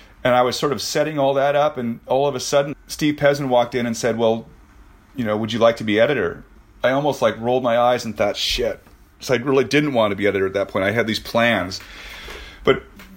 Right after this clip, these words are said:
cooler heads prevailed, and I realized that if I don't become editor at Surfer, I'm always gonna wish that I had become the editor. I, I, it's a nice thing to be able to say, and it's a, it was gonna be a great experience, and it was. So I did that for six or eight months,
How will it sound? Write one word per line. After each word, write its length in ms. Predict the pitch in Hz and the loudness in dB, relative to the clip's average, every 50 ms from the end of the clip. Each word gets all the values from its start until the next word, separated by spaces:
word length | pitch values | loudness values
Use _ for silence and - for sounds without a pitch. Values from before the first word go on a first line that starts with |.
| - - | -14 -12
cooler 360 | - - 170 165 156 151 139 | -8 -4 -2 0 0 0 -2
heads 300 | 123 123 139 139 131 123 | 0 2 2 2 2 0
prevailed, 640 | 113 - - 127 113 123 127 131 135 135 135 123 120 | -2 -6 -6 -2 0 2 2 2 2 2 2 0 0
and 120 | 117 113 | 0 0
I 120 | 113 113 | 0 0
realized 720 | 113 113 113 117 110 123 120 123 123 123 117 110 110 107 104 | 0 0 -4 -6 -4 -2 0 0 2 4 4 4 2 2 -2
that 80 | 117 107 | -2 -4
if 140 | 107 107 - | -2 0 0
I 120 | 110 107 | 0 0
don't 340 | 104 104 123 123 123 127 - - - - - - - - | 0 0 0 0 0 0 -4 -10 -18 -20 -20 -20 -8 -6
become 320 | 117 104 - 131 120 110 | -6 -4 -2 0 0 2
editor 340 | 110 117 117 117 110 107 104 | 2 2 2 2 2 0 0
at 100 | 98 98 | 0 -2
Surfer, 500 | - - 170 170 160 - - 101 98 104 | -4 -2 -2 -2 -2 -2 0 0 2 2
I'm 140 | 110 110 117 | 2 4 4
always 260 | 113 113 117 113 - | 2 2 2 0 -2
gonna 180 | 123 110 104 | -2 -2 -2
wish 260 | 101 104 113 113 110 - | 0 0 -2 -2 -2 -2
that 120 | 104 98 | 0 2
I 260 | 98 98 98 101 101 - - - - - | 4 4 2 0 -4 -8 -14 -20 -20 -20
had 340 | - - - 113 110 113 110 | -12 -2 2 2 2 2 0
become 580 | 107 104 - - - 131 123 117 110 107 110 107 | -2 -8 -10 -4 -2 0 0 2 0 -2 -2 -2
the 140 | 117 123 147 | 0 2 2
editor. 200 | - 131 92 85 | 2 2 2 2
I, 260 | 92 98 - 120 117 | 2 2 2 2 0
I, 80 | 107 - - - - - - - - - - - - - - - - - - - - - | 0 -2 -8 -16 -18 -18 -18 -18 -18 -20 -20 -20 -20 -20 -20 -20 -20 -20 -20 -20 -14 -10
it's 140 | 123 - - | -6 -4 -2
a 40 | |
nice 300 | 117 117 123 123 120 - | 2 4 4 4 2 2
thing 180 | - 131 117 110 | 0 -2 0 0
to 60 | 107 | 0
be 120 | 104 107 104 | 0 2 2
able 180 | 107 98 98 | 2 2 0
to 100 | 95 95 | -2 -4
say, 360 | 95 - - 143 147 127 98 | -2 0 0 2 2 2 0
and 100 | 90 92 | -2 -2
it's 120 | 98 95 - | -4 -4 -4
a, 160 | 104 90 - | -4 -4 -2
it 60 | 139 | -2
was 180 | 120 123 113 117 | -2 -2 -2 -2
gonna 200 | 117 135 135 131 | -2 -2 -2 0
be 120 | 123 127 123 | 0 -2 -2
a 40 | |
great 220 | 117 117 123 120 113 | 0 0 0 -2 -2
experience, 380 | 110 - - 156 156 135 113 | -4 -6 -6 -4 -4 -4 -4
and 100 | 127 123 | -4 -4
it 60 | 123 131 | -2 0
was. 320 | 143 147 120 92 85 85 | 2 4 4 2 0 -2
So 140 | - 127 113 | 0 0 2
I 60 | 110 | 2
did 200 | 110 127 131 123 | 2 0 0 2
that 180 | 123 113 110 - | 2 2 2 0
for 100 | 117 107 | -4 -6
six 260 | - - 117 - - | -6 -6 -4 -2 -2
or 80 | 120 | 0
eight 140 | 117 113 104 | 0 0 2
months, 340 | 107 110 110 107 107 - - | 2 2 2 0 0 -6 -12